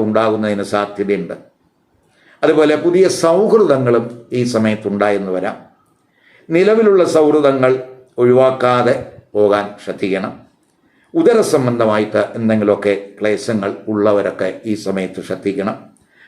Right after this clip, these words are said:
മാതൃബന്ധുക്കളുടെയൊക്കെ സഹായമൊക്കെ ഉണ്ടാകാവുന്ന സമയമായിട്ടും കൂടെ ഈ സൂര്യൻ്റെ രാശിമാറ്റ സമയത്തെ കാണാം. ഈ വീഡിയോ ഇഷ്ടപ്പെട്ടുവെങ്കിൽ ലൈക്ക് ചെയ്യുക, ഷെയർ ചെയ്യുക, അതുപോലെ സബ്സ്ക്രൈബ് ചെയ്യാത്തവർ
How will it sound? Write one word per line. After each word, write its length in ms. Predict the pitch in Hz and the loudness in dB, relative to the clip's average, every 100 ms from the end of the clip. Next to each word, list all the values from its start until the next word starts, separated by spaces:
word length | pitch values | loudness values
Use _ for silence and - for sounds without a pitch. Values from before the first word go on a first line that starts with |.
| - 143 | -6 -2
മാതൃബന്ധുക്കളുടെയൊക്കെ 1400 | 160 202 196 202 - 120 139 175 110 113 107 104 104 101 - - | 0 2 2 0 0 -2 0 2 4 2 2 0 0 -4 -4 -4
സഹായമൊക്കെ 640 | 110 117 123 113 90 98 - 101 | -2 0 0 -2 -2 -6 -6 -8
ഉണ്ടാകാവുന്ന 640 | 101 110 107 98 90 90 92 - - | -4 0 0 0 -2 -6 -12 -14 -12
സമയമായിട്ടും 640 | 95 92 90 90 87 87 | -8 -8 -8 -8 -10 -10
കൂടെ 160 | 82 - - - _ _ _ _ _ _ _ - | -8 -8 -10 -20 _ _ _ _ _ _ _ -18
ഈ 40 | 95 110 | -12 -4
സൂര്യൻ്റെ 440 | 98 98 90 90 92 92 | -4 -4 -4 -6 -6 -6
രാശിമാറ്റ 460 | 92 87 92 90 - 87 85 | -6 -4 -6 -8 -8 -12 -12
സമയത്തെ 380 | 85 80 92 - - | -14 -14 -14 -14 -18
കാണാം. 260 | - - - _ _ _ _ _ _ - | -20 -20 -20 _ _ _ _ _ _ -6
ഈ 60 | 104 | -2
വീഡിയോ 180 | 101 92 | -2 -4
ഇഷ്ടപ്പെട്ടുവെങ്കിൽ 640 | - 110 107 123 110 110 - - - _ _ _ - 101 | -2 -2 -2 -2 0 0 -4 -8 -20 _ _ _ -4 -2
ലൈക്ക് 200 | 95 117 | 0 2
ചെയ്യുക, 200 | 117 113 - - - _ _ _ _ | 2 2 -4 -16 -20 _ _ _ _
ഷെയർ 220 | 107 101 104 | -2 0 2
ചെയ്യുക, 200 | 110 107 127 - - _ _ _ 117 | 0 0 -4 -10 -20 _ _ _ -6
അതുപോലെ 260 | 104 101 101 | -2 -2 0
സബ്സ്ക്രൈബ് 460 | 104 - 110 104 101 101 | -4 -2 0 0 0 -2
ചെയ്യാത്തവർ 560 | 98 101 - 107 101 | 0 0 -2 -2 -2